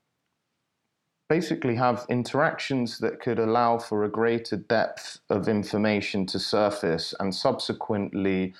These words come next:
when the idea of photography could come about in the conversation, people could understand my motivations, and they were subsequently afforded an opportunity to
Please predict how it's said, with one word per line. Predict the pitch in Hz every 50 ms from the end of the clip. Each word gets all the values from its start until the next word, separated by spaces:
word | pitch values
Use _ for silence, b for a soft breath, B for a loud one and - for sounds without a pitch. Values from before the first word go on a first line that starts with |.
| B B B B B
when | 107 110 113 120 113
the | 117 117 113
idea | 113 110 110 107 104 92 - 117 117 117 117
of | 107 101 104 101
photography | - - - 92 - - 117 101 - 104 98 - - 107 104
could | 98 - - 156 151 - - -
come | - 113 107 101 95
about | 92 92 98 95 92 92 87 - - -
in | 98 95 92 90 90 87 - B B B B B B B
the | 95 92 101 98 95 87
conversation, | - - 117 101 98 90 95 - - - 104 95 90 90 - - 101 95 92 90 87 87 B B B B B B B
people | - - 139 131 139 - 139 135 127
could | - - 120 120
understand | 117 117 117 107 110 107 - - - 113 113 110 107 107 104
my | 110 120 131 131
motivations, | 131 131 131 131 - - 117 123 123 120 123 120 - - 123 117 117 113 113 120 117 - - -
and | 110 107 107 107 101 - - -
they | - 113 113 113 113
were | 110 98 107 110
subsequently | 110 - - 120 110 - - - 101 - - 117 110 107 107 - 107 107
afforded | 107 104 - - 117 113 107 104 95 107 104 101 - -
an | - 104 104
opportunity | 104 104 - 113 107 - - 120 117 107 107 107 107 - 113 101 98
to | 98 - - - 107 104 104 98 92 95